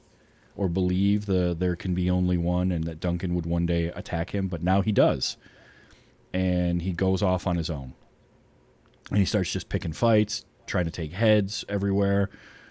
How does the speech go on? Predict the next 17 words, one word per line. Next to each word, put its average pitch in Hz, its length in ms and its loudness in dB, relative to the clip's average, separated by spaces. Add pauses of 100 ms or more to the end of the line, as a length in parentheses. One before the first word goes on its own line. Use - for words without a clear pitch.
(180)
Joe's 131 300 6
worried 107 340 6
about 82 260 0
him, 82 260 -2
worried 101 240 4
that 95 60 2
he's 87 120 0
gonna 92 180 2
get 85 120 0
himself 85 380 -2
killed. 78 440 0 (240)
He's 90 200 -2
worried 95 320 4
for 90 180 -4
his 85 140 -4
friend 80 460 -2 (400)
and 90 640 0